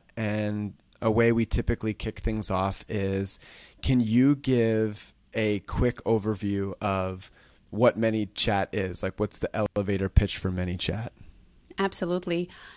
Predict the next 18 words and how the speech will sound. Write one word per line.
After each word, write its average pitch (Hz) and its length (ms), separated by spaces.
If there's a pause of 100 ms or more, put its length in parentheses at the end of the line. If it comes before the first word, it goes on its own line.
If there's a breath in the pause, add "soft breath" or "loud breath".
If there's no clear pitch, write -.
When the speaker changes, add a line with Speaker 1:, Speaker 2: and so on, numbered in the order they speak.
(120 loud breath)
Speaker 2:
ManyChat 302 600
is 208 160
a 196 80
chat 196 340
marketing 180 420
platform 226 880 (580 loud breath)
that 180 440
allows 185 360
businesses 175 500
to - 140
build 170 400
automation 185 560
and 160 160
chatbots 175 640
on 160 140
platforms 160 680
like 151 280
Messenger, 202 680